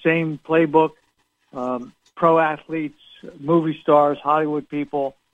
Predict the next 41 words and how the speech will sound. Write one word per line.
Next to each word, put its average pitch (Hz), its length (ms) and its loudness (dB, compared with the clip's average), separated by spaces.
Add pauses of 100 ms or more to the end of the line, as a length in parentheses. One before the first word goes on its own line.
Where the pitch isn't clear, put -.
(280)
Uh, 131 140 -12
they 139 160 0
went 151 240 0
to 143 100 -4
Mary 143 300 0
Ty-, 160 200 -6
they 131 260 -4 (100)
said 165 180 2
that 143 140 -4
Mary 131 260 -4
Tyler 135 360 -2
Moore 156 480 2 (280)
was 147 140 -6
involved 143 600 0
in 120 200 -10 (160)
advocating 147 760 -4
it. 165 220 -4 (380)
In 180 100 -14
fact, 147 380 -2
when 147 240 -8
interviewed 143 460 -2
by 127 120 0
Mike 131 300 -4
Wallace, 143 360 2 (360)
she 127 100 -6
denied 135 440 -2
it 147 120 -4
categorically. 147 840 0 (360)
Her 127 120 -6
doctor 139 360 -2
told 131 300 -4
her 117 120 -6
never 135 220 -2
to 131 80 0
get 139 200 -2
that 131 240 -2 (440)
vaccine. 143 680 -4 (220)
She - 160 -14
did 120 180 -2
not, 127 420 0 (220)
and, 110 380 -4